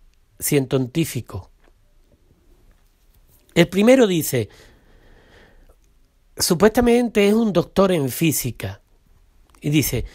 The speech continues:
"Todos somos tataranietos de un científico". ¿Eh? Hombre, mi, mi abuelo era muy, era un tataranieto muy científico. Mi abuelo decía, "Esos, esos tantos locos, esos se van a morir todos de hambre.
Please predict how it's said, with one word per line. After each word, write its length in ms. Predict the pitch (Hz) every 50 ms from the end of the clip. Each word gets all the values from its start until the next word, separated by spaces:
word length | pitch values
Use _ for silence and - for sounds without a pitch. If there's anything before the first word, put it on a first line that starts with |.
| - - - - - - -
"Todos 280 | - 269 269 269 226
somos 300 | - 269 262 247 240 226
tataranietos 840 | - 214 190 - 185 170 170 170 170 185 202 220 220 - 185 165 147
de 100 | 143 170
un 160 | 175 180 156
científico". 880 | - - 156 139 135 120 - 127 120 110 - 110 - - - - - - _ _ _ _ _ _ - -
¿Eh? 140 | 180 240 - _ _ _ _ _ _ _ _ _ _ _ _ _ _ _ _ _ _ _ _ _ _ _ _ _ _ _ _ _ _ _ _ _ _ _ _ - _ _ _ - - - - - - -
Hombre, 220 | - 233 262 285 269
mi, 280 | 190 190 180 160 160 156
mi 140 | - 160 165
abuelo 340 | 165 160 185 214 226 240 240
era 140 | 240 240 233
muy, 460 | 214 220 226 233 226 220 220 214 -
era 220 | - 175 196 208 208
un 100 | 208 185
tataranieto 720 | - 202 202 214 202 196 190 190 196 202 196 196 220 214
muy 200 | 196 185 175 160
científico. 600 | 139 165 160 151 - - 220 170 175 151 147 147
Mi 100 | 151 151
abuelo 280 | 151 180 202 202 180
decía, 360 | 165 156 143 151 156 175 226
"Esos, 180 | 294 294 269 254
esos 220 | 233 247 247 -
tantos 360 | - 262 269 233 - - 185 165
locos, 380 | 170 214 269 269 - 208 202
esos 120 | 226 226 202
se 80 | 208
van 160 | 208 220 220
a 60 | 226 214
morir 240 | 196 185 202 220
todos 180 | - 226 247 220
de 140 | 185 151 160
hambre. 400 | 190 190 165 135 127 110 101